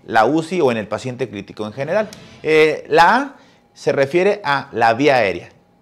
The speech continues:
Y aquí es muy importante saber si el paciente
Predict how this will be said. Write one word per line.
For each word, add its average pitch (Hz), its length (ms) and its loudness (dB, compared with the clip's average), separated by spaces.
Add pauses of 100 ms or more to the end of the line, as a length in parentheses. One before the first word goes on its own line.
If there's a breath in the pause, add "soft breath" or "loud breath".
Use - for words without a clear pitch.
Y 190 140 2
aquí 196 320 0
es 208 120 2
muy 208 240 -2
importante 143 880 -2 (680)
saber 139 300 2
si 160 120 0
el 165 100 -4
paciente 139 580 -4